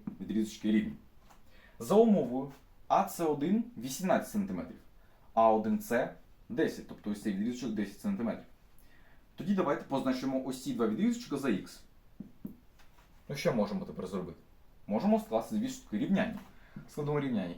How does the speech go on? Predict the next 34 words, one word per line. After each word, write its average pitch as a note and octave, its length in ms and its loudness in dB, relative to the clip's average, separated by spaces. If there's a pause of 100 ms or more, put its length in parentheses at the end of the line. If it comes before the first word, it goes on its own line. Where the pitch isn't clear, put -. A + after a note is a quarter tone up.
Ікс F#3+ 280 -2
додати B2+ 480 2
десять, C3 460 -4
додати A2+ 360 0
ікс. - 300 -12
Що G#3+ 180 2
ми A#2+ 80 2
отримаємо? E2 480 -4 (380)
У B2 100 -4
сумі B2+ 280 0
цих A2+ 200 -8
відрізків A#3+ 420 2
отримаємо A3+ 460 2
весь F3 260 0
відрізок E3+ 380 -2
А - 120 0
Ц - 160 -4
один, F3+ 300 4
довжину G#3+ 300 -2
якого C3+ 320 -2
ми B2 140 -2
знаємо, A2 320 -4
це G2 140 -6
вісімнадцять. - 560 -6 (640)
Ну F#3 60 -4
і F3 40 0
звідси C#3+ 320 -6
два A2 260 0
ікс G#2 340 -4
дорівнює G2 540 0
вісім, G3 480 -4
звідси F2+ 380 -8
ікс B2 140 -6
дорівнює A#2+ 420 -2